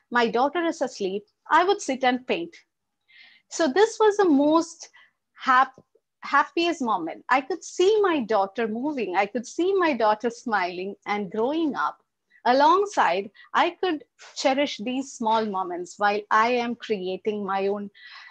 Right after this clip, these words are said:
uh, my own small interest. I am developing this interest. So those days passed for a few months. And while doing that,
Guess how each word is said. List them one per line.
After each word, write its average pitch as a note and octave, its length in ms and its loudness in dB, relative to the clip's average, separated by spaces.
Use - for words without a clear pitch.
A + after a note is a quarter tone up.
uh, G3+ 600 6
my A3+ 240 2
own A3 340 0
small C#4 560 2
interest. B3+ 540 0
I A3+ 60 2
am A#3 180 -2
developing B3+ 640 0
this F#3 180 -4
interest. - 560 -14
So - 240 0
those F#4 300 4
days G#4 320 4
passed C#4 340 4
for C#4+ 120 0
a C4+ 80 -12
few A#3+ 180 -2
months. G3 520 -4
And B3+ 240 0
while F4+ 300 2
doing D#4+ 360 0
that, F#3 260 0